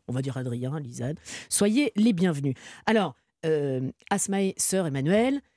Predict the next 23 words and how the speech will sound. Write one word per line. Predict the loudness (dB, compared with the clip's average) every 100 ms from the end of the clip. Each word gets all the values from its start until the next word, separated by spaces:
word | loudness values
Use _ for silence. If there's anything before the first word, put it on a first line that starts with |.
| _ _ _ _ _
évidemment, | -2 0 0
on | 0
entend | 0 -2 -6 _
Sœur | -8 -2 2 2 2
Emmanuel. | 0 -4 -2 2 2 0 -2 -8 _ _ -2
Asmae, | 0 0 2 4 4 4
vous | 0
pouvez | -2 0
nous, | 2 2 2
nous | 4 4 2 0
expliquer, | -2 -4 0 2 4 4
euh, | 4 2
l'association | 0 0 -2 0 0
pour | 0 -2 0
qu'on | 0
mette | 2 2 2
les | 2
bases | 2 0 -2
pour | -2
les | 0 0
auditeurs | 0 0 0 0 0
qui, | 2 2
euh, | 2